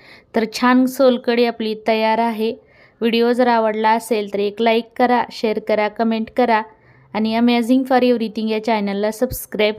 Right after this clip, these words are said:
करा. हे बघा, आता सोलकढी प्यायच्या अगोदर हे ग्लासामध्ये भरून फ्रीजमध्ये ठेवून द्यायची किंवा एका बॉटलमध्ये जरी भरून फ्रीजमध्ये ठेवली तर मस्त सोलकढी लागते थंडगार.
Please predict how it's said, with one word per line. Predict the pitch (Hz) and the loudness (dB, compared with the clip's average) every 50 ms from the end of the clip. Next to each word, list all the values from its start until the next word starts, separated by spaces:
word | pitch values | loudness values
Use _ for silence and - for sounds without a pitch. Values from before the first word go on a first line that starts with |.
| - - | -2 -2
करा. | 247 233 214 208 202 214 - _ _ _ _ - - _ _ _ _ _ _ _ _ _ _ _ _ _ _ - | 0 0 0 0 -2 -6 -12 _ _ _ _ -20 -20 _ _ _ _ _ _ _ _ _ _ _ _ _ _ -6
हे | 226 | -2
बघा, | 214 226 220 202 208 208 | 0 0 0 0 0 0
आता | 190 202 196 208 214 214 214 - _ _ _ _ _ _ - _ - | 0 -2 0 0 0 0 -2 -8 _ _ _ _ _ _ -20 _ -16
सोलकढी | - - 262 247 240 240 - 254 269 277 277 | 0 2 2 4 4 2 2 2 2 2 2
प्यायच्या | 262 294 277 262 262 262 254 254 | 4 4 4 4 4 4 4 4
अगोदर | 247 240 240 208 214 214 - - - _ - | 4 2 2 2 0 0 0 -2 -6 _ -4
हे | 208 220 220 220 | -2 0 0 0
ग्लासामध्ये | 208 233 240 233 226 226 - 233 233 233 233 220 233 233 | 2 4 4 4 2 2 0 -2 -2 0 0 0 0 0
भरून | 220 233 233 240 233 214 220 233 - | 2 4 4 4 2 2 -2 -4 0
फ्रीजमध्ये | - 240 233 214 202 214 214 214 196 220 | 0 0 0 0 0 -2 -2 -2 -2 -2
ठेवून | 220 220 240 247 220 214 220 | -2 0 0 2 2 0 0
द्यायची | 214 226 214 208 - 208 | 0 0 -2 -2 -4 -6
किंवा | 202 - 233 240 240 240 - - - - - - - | -4 -2 0 0 0 -2 -4 -12 -20 -20 -20 -12 -8
एका | - 214 - 233 | -6 -2 0 0
बॉटलमध्ये | 233 220 240 233 226 233 240 247 240 240 226 226 233 | 2 2 2 2 2 2 2 2 2 2 0 0 0
जरी | 226 233 226 233 | 2 2 2 2
भरून | 220 247 247 233 220 233 | 4 4 4 2 0 0
फ्रीजमध्ये | 226 226 226 214 208 220 220 220 208 220 | 0 0 0 0 0 -2 -4 -2 -4 -2
ठेवली | 220 240 240 226 208 208 | 0 0 0 0 0 -2
तर | 208 208 226 226 | -4 -4 -4 -4
मस्त | 226 226 226 226 226 - - 247 | -2 -2 -2 -2 -4 -4 -4 -6
सोलकढी | 247 - 254 247 233 226 - 240 214 220 226 | -2 0 0 0 0 0 -4 -4 -2 0 0
लागते | 226 226 220 220 220 208 202 | 0 -2 -2 -2 -6 -6 -4
थंडगार. | 220 220 208 202 208 208 208 196 208 208 226 | -2 -2 -2 0 0 0 0 0 0 -2 -2